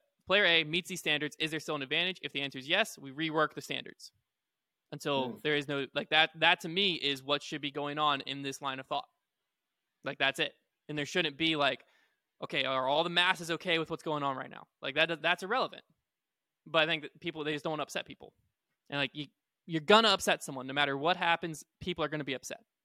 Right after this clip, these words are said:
Speaker 1: So you just gotta make the right decision. That's all you gotta do. Whatever the
Speaker 2: Yeah.
Speaker 1: right decision ends up being, you gotta make it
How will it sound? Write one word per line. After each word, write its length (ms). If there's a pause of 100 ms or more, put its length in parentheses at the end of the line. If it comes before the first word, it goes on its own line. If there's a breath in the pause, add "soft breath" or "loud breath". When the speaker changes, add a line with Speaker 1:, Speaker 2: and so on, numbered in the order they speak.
(120)
Speaker 1:
So 100
you 80
just 140
gotta 200
make 140
the 80
right 140
decision. 460
That's 140
all 80
you 100
gotta 100
do. 100 (1600)
Whatever 260
the 60
Speaker 2:
Yeah. 40
Speaker 1:
right 80
decision 300
ends 140
up 80
being, 220
you 60
gotta 200
make 220
it 140